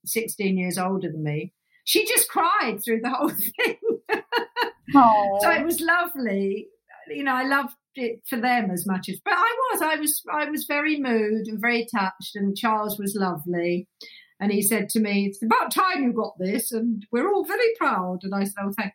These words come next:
Speaker 1: you, sir." And, um, yeah, it was, I, I was very moved, very moved.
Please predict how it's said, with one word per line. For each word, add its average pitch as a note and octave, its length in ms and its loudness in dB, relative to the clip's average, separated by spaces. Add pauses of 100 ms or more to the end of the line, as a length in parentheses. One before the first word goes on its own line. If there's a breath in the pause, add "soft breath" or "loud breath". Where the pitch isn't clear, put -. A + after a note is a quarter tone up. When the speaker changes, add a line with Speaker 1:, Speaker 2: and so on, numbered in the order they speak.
Speaker 1:
you, F3 100 -6
sir." E3+ 320 -8 (800 loud breath)
And, G3 400 2
um, G3+ 520 2 (880)
yeah, C4 300 2
it A#3+ 80 -4
was, B3+ 160 -2
I, C4+ 320 0 (100)
I C4+ 60 2
was C#4+ 160 -4
very C4 260 0
moved, G3 600 0 (240)
very A3 260 0
moved. E3 460 -4